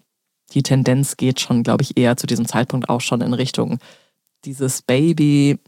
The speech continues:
könnte eben das gesuchte Baby sein und dementsprechend sind sie schon verdächtig.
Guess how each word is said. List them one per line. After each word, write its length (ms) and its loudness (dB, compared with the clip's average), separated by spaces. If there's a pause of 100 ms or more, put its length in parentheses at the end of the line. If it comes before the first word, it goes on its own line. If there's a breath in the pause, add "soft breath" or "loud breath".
(120)
könnte 580 0
eben 220 -2
das 300 -8 (280)
gesuchte 360 4
Baby 240 -4
sein 280 2
und 140 0
dementsprechend 800 -2 (500)
sind 240 0
sie 100 -6
schon 200 -2
verdächtig. 640 -10